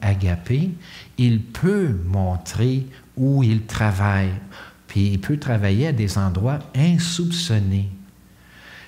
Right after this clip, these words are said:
Je ne sais pas qu'est-ce qui va arriver dans la vie de, de cette jeune femme-là, mais je, je me demanderais des fois de prier pour ces personnes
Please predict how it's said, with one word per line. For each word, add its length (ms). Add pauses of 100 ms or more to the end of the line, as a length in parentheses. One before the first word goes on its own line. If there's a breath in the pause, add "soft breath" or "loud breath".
Je 160
ne 60
sais 240
pas 200
qu'est-ce 280
qui 100
va 160
arriver 400
dans 200
la 180
vie 300
de, 340 (260)
de 100
cette 320
jeune 260
femme-là, 560 (760 loud breath)
mais 240
je, 200
je 140
me 60
demanderais 420
des 200
fois 200
de 160
prier 540
pour 240
ces 180
personnes 680